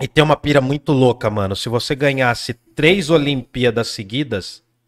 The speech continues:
você ganhava o direito de ter uma es-, se você ganhasse uma Olimpíada, você poderia virar uma estátua.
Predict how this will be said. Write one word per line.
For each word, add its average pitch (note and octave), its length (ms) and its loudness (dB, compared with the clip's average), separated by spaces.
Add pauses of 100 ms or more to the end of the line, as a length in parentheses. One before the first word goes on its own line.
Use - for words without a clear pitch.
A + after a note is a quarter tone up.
(480)
você A2 280 -2
ganhava A#2+ 560 2
o A#2 80 0
direito A2+ 400 -4
de A2 120 -8
ter - 140 -6
uma A2+ 140 -4
es-, A2+ 100 -12 (260)
se - 60 -20
você D3 180 2
ganhasse F#3 320 4
uma F#3 120 0
Olimpíada, E3 400 0
você - 140 -6
poderia D3+ 380 -2
virar C#3 180 0
uma C#3 100 -2
estátua. - 640 -6